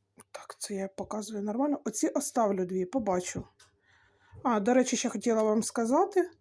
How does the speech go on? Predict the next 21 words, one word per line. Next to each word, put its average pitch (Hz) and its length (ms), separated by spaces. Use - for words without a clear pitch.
ем, 240 360
в 247 140
мене 262 460
другий 277 400
раз 240 240
уже 226 200
замочую 247 800
в 220 100
розчині 240 800
біплантолу. 208 800
Я 220 180
обробила 220 500
вчора 320 480
Оберон 240 500
Рап-, 220 360
Рапід. 277 520
Ось 269 300
о 220 120
він. 302 220
Оберон 240 420
Рапід, 220 480